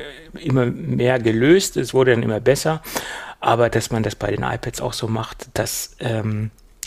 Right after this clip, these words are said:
oder eventuell so macht, das gefällt mir auch nicht. Es liegt, es passt aber auch in das Bild, weil ich vermute mal, dass die Stückzahlen für das zwölf Komma neun Zoll oder die Absätze für das zwölf Komma neun Zoll generell etwas geringer sind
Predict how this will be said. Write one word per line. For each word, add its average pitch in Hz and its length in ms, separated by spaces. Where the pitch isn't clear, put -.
oder 127 260
eventuell 131 600
so 113 100
macht, 107 380
das 113 180
gefällt 123 360
mir 117 120
auch 127 140
nicht. 135 200
Es 127 360
liegt, - 340
es - 200
passt - 260
aber 147 140
auch 131 100
in 120 80
das 120 160
Bild, 165 380
weil 120 200
ich 143 120
vermute 131 400
mal, 123 180
dass 120 160
die 110 120
Stückzahlen 120 520
für 110 140
das 113 160
zwölf - 220
Komma 110 200
neun 117 220
Zoll 117 420
oder 113 180
die - 220
Absätze - 560
für 113 140
das 113 160
zwölf 120 220
Komma 113 200
neun 113 200
Zoll - 180
generell 120 320
etwas 113 340
geringer 131 380
sind 127 260